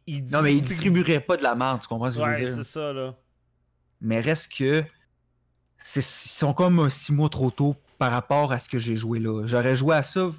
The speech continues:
Speaker 2: ça aurait été une bêta, clo-, une close bêta, fine. Je, je me serais attendu à ce genre de bug-là. Early Access, c'est parce que c'est ouvert au public, le monde paye. Excuse-moi, Papillon, tu peux pas, là, c'est pas un,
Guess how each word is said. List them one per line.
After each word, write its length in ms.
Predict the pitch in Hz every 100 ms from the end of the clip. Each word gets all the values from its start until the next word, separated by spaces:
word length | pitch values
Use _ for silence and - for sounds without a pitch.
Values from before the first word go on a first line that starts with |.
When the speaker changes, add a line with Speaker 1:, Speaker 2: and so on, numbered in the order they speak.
| -
Speaker 2:
ça 280 | 113 - 156
aurait 60 |
été 120 | 151 214
une 120 | 165
bêta, 580 | 127 156 156 180 202 202 _ _ _ _ _ -
clo-, 260 | 233 247
une 100 | 185
close 320 | 147 247 214
bêta, 280 | 165 160 208
fine. 300 | 185 160 156 - _ _ _
Je, 220 | - 139
je 160 | 117 139
me 80 | 139
serais 200 | - 165
attendu 280 | 160 143 170
à 60 |
ce 80 | 139
genre 140 | 131
de 60 | 120
bug-là. 280 | 113 113 123 - - _ -
Early 200 | 170 240
Access, 560 | 185 - 220 214 - -
c'est 100 | -
parce 140 | 139
que 80 | - -
c'est 180 | -
ouvert 240 | 143 165 160
au 40 |
public, 380 | 135 131 165 -
le 120 | 123
monde 180 | 135 143 -
paye. 360 | 127 113 107 - _ _ _ -
Excuse-moi, 500 | - 208 147 170 165
Papillon, 480 | 123 - 151 156 - _
tu 80 | -
peux 100 | 147
pas, 220 | 160 151
là, 120 | 123 117
c'est 200 | - -
pas 140 |
un, 80 | 170